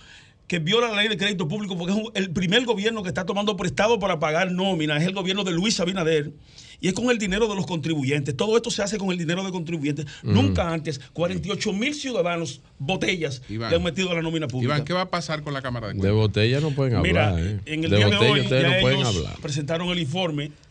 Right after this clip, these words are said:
Speaker 2: No, señor.
Speaker 1: La bancada de oposición
Speaker 2: No.
Speaker 1: en sentido general se opone, se va a oponer a ese informe. Que yo lamento, y es algo importante que voy a decir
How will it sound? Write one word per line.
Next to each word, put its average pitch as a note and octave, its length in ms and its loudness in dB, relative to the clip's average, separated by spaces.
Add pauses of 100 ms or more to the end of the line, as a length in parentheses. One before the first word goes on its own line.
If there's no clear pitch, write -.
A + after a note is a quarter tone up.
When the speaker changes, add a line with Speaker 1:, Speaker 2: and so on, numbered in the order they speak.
(380)
Speaker 2:
No, F2+ 220 0
señor. G#2 320 -4
Speaker 1:
La D3 80 0
bancada D#3+ 1000 0
de D3+ 140 -2
oposición E3 480 0
Speaker 2:
No. F3 60 0
Speaker 1:
en - 20 0
sentido D#3 340 -2
general E3 360 2
se - 120 -8
opone, D#3+ 540 -2 (720)
se - 160 -8
va D3 60 2
a D#3 40 2
oponer D#3 300 0
a D3+ 60 2
ese D3+ 200 -2
informe. C#3 440 -2 (400)
Que C4+ 160 2
yo D4+ 100 2
lamento, F3+ 420 -2
y F3+ 140 0
es G#3 140 0
algo A3+ 160 0
importante F3+ 440 -4
que D#3+ 60 -4
voy E3+ 160 0
a - 20 0
decir D3 360 -2